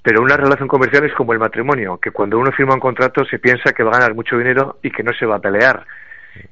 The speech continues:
Y al final a veces la gente se pelea. Y cuando uno se pelea y tiene el cincuenta por ciento, eh, resulta que no puede uno ni constituir una junta general para aprobar las cuentas,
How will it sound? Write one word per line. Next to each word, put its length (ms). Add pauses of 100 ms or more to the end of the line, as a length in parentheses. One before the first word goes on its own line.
Y 120
al 100
final 300
a 40
veces 260 (200)
la 260
gente 260
se 80
pelea. 480
Y 120
cuando 300
uno 220
se 80
pelea 380
y 80
tiene 200
el 120
cincuenta 340
por 160
ciento, 500 (1200)
eh, 260
resulta 420
que 140
no 100
puede 240
uno 220
ni 160
constituir 480
una 180
junta 300
general 380
para 140
aprobar 280
las 160
cuentas, 460